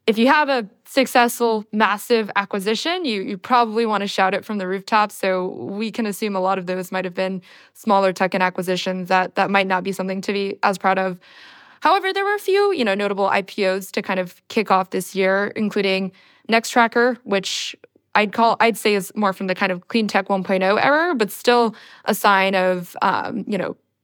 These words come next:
climate tech hardware being able to successfully I P O. There's also Enlight Renewables Development, a renewables developer that I P O'd as well, and a few s-,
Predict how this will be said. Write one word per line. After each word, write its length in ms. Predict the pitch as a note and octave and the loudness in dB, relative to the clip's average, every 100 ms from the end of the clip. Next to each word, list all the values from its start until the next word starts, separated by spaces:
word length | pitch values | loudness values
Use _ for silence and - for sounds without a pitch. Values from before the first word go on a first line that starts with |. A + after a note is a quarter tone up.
| _ | _
climate 280 | - A3+ G3+ | 2 2 2
tech 220 | - F#3+ | 0 -2
hardware 520 | - F3+ F#3+ F#3+ F#3+ F#3+ | 2 0 2 2 0 -2
being 320 | G3 G3+ F#3 | -2 0 2
able 200 | F#3 F#3 | 0 0
to 140 | G3 | -4
successfully 640 | F#3 F#3 F#3+ F#3 F#3 F#3+ F3+ _ _ | -6 -4 -4 -4 -4 -4 -6 _ _
I 160 | - G3 | 0 0
P 240 | - G3+ | 2 4
O. 340 | F#3 F#3 F#3 - _ _ - | 6 4 2 -4 _ _ 0
There's 240 | A3+ G#3+ | 4 4
also 480 | G#3+ G#3 A3+ G3+ F#3+ | 4 2 2 2 2
Enlight 480 | - A3+ A3 A3+ G#3 | 2 0 2 2 0
Renewables 520 | A3 G#3+ A3 G#3+ G#3 | -2 0 0 0 -2
Development, 460 | G3 G#3+ G#3+ G#3+ G3+ | 0 0 0 0 -2
a 20 | |
renewables 380 | F#3 F#3 G3 F#3 | -2 -2 -4 -4
developer 580 | G3 G3+ G3 G3+ G#3 - | 0 0 0 -4 -6 -4
that 160 | G3+ - | -2 0
I 100 | G3+ | 0
P 160 | G3 | 0
O'd 80 | G3+ | -2
as 100 | G3 | -2
well, 280 | G3 G3+ G#3+ | 0 0 0
and 300 | - A4 G#4 - - | 0 -2 -2 -12 -2
a 80 | C#4 | -2
few 320 | - B3+ C4+ | -2 -2 -2
s-, 200 | D4 - | -2 -10